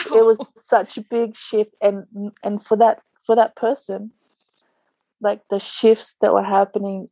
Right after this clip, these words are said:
were huge. And I was just like, and I was just like, "Oh my gosh." Like, you know, I actually had to sit back and go, "Oh my gosh," like, and sit with it and actually ground down because it was such a big shift, um,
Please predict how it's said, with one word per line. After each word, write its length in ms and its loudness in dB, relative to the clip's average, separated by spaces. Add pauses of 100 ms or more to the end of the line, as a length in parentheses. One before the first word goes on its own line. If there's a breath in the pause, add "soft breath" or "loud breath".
were 300 -2
huge. 680 0
And 120 2
I 80 2
was 120 -4
just 240 -6
like, 460 -2 (840)
and 280 0 (220)
I 40 -6
was 100 -8
just 160 -8
like, 180 0
"Oh 180 0
my 200 -6
gosh." 720 -2
Like, 460 -2
you 100 -2
know, 100 2
I 240 4
actually 220 0
had 160 2
to 60 -6
sit 260 -4
back 280 -2
and 120 -10
go, 240 -6
"Oh 180 0
my 240 -10
gosh," 440 -6
like, 220 -4
and 120 -12
sit 240 -2
with 200 -4
it 200 2 (400 loud breath)
and 100 4
actually 300 0
ground 400 4
down 340 0
because 240 -4
it 60 -2
was 160 -10
such 340 -4
a 60 -2
big 240 -4
shift, 420 -4 (720)
um, 400 -8